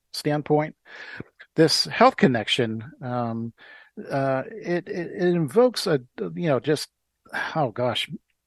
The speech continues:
going back decades and decades and decades, uh, this notion of how we cope with stress. Again, I, I read another article, uh, this time by Lazarus and Folkman, who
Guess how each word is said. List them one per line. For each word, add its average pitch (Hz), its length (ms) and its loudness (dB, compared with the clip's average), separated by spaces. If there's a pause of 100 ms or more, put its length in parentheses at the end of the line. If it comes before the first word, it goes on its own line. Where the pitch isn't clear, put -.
(100)
going 196 180 8
back 131 260 4
decades 175 380 4
and 135 100 0
decades 123 380 0
and 110 100 -6
decades, - 440 -8 (500)
uh, 131 100 10
this 120 300 2
notion 139 420 4
of 113 160 -2
how 151 320 2
we 139 300 -2
cope - 380 -4 (260)
with 110 180 -6
stress. - 600 -8 (920)
Again, 156 320 8
I, 127 140 6 (120)
I 151 80 0
read 131 200 6
another 123 340 4
article, 123 540 4
uh, 110 300 -4
this 110 200 -8
time 117 240 -2
by 104 240 -4
Lazarus 113 640 -2
and 101 120 -10
Folkman, 113 560 0 (560)
who 135 380 2